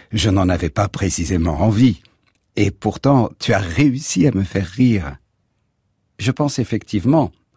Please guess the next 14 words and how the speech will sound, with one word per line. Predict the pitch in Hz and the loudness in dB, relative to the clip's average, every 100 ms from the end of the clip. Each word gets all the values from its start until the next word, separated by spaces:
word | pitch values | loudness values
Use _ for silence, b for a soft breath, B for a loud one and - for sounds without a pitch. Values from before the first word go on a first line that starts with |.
| - | -8
que | 95 - | -6 -8
s'ils | - - 120 101 | -12 -4 -2 0
entendaient | 117 110 87 87 | 0 -2 -4 -4
cela, | - 85 104 156 B B | -4 -2 -2 -4 B B
la | B 104 | B -2
plupart | - 135 127 110 | 0 0 0 0
des | 85 90 | 0 -2
gens | 85 143 | 0 0
jugeraient | 87 92 87 127 | 0 -2 -2 -2
que | - | -2
c'est | 80 - | -4 -4
à | 87 | -4
coup | - 80 | -6 -8
sûr | - 160 | 0 2